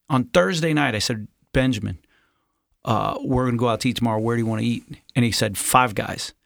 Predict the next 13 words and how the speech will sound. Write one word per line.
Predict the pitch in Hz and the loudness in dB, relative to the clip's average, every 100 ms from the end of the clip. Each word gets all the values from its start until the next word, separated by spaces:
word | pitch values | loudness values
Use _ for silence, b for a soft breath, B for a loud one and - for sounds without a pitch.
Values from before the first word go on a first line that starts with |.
| b b b - | b b b 0
Well, | 131 120 - | 2 2 2
anyone | 151 180 147 | 2 2 2
who | |
knows | 131 127 117 | 2 0 -2
anything | 156 139 123 | 0 0 0
about | 123 113 | 0 0
Northern | 117 113 | 0 0
Michigan | 123 160 123 110 | 0 0 0 0
knows | 107 104 101 - | 0 -2 -2 -2
the | 123 | -2
closest | 117 175 160 131 - | 0 2 2 0 0
Five | - 143 165 | 2 2 2
Guys | 120 110 - - | -2 -2 -4 -6